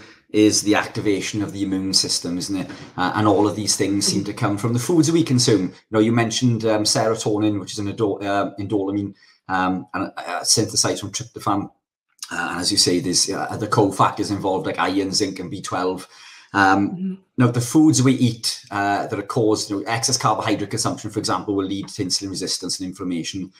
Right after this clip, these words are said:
Speaker 1: Um, you know, this can lower our immune system, uh, in particular things like the ace two receptors, leaving us more susceptible to viruses and infections. And when we get these viruses and infections, um, the body sequesters iron, doesn't it? Uh,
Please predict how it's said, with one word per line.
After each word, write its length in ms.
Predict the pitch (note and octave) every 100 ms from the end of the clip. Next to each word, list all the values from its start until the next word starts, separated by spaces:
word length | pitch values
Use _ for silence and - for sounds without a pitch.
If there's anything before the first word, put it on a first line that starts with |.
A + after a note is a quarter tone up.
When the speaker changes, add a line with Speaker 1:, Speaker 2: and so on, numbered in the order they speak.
| - - -
Speaker 1:
Um, 220 | F2+ F2+ G2
you 60 | A2
know, 80 | A2+
this 140 | A2+
can 120 | A2+ A2
lower 360 | A2 A#2 A#2 A2
our 160 | A2
immune 260 | G#2+ A2 A2
system, 540 | A#2 A2 - A#2 A#2 - _ -
uh, 180 | F2 F2
in 120 | F#2
particular 420 | F#2 - - F#2+
things 200 | - F#2
like 120 | F#2+ F2
the 160 | F#2+
ace 100 | F#2
two 200 | - G2
receptors, 580 | F2 F2+ - - G#2 F#2+ - G2+
leaving 300 | G2 F2 G#2
us 160 | G2
more 120 | G#2
susceptible 600 | - - B2+ G#2+ - A2 G#2+
to 140 | A2
viruses 520 | - A2+ G#2+ A2 A2
and 80 | G#2+
infections. 560 | G#2 B2+ A2+ - A#2+ A2 - - B2+
And 140 | - A2+
when 160 | C3
we 100 | C3+
get 240 | C3 D#3 D3+
these 160 | C#3
viruses 440 | B2 B2+ B2 B2 B2
and 80 | A#2+
infections, 720 | A#2 A#2 - - C#3+ B2+ - - _ -
um, 260 | G#2 G#2 A2
the 80 | B2
body 300 | C#3 C3 C#3
sequesters 640 | - A#2+ - B2 - C#3
iron, 320 | A#2 G2+ G#2 F2+
doesn't 260 | - C3 G#2+
it? 60 | - _ -
Uh, 260 | G2 G2+